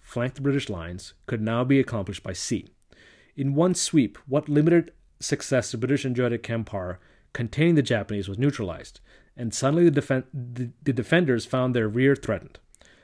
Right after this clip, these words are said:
As Percival recalls, quote, "In the evening, twelfth Indian Brigade Commanding Officer Stewart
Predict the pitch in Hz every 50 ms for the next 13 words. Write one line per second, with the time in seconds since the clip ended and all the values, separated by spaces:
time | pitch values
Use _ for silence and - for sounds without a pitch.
0 | _ _ _ _ _ _ _ _ - 117 - - - 175 190 - 190 175 156 151
1 | 151 151 151 147 143 - - - 156 151 147 - _ _ _ - 151 143 151 160
2 | 170 170 139 131 113 101 104 104 - - - - - 147 139 139 147 143 135 131
3 | 127 113 120 110 117 117 117 113 - - 117 113 110 110 107 104 95 92 - -
4 | 107 98 - - - 175 165 131 110 -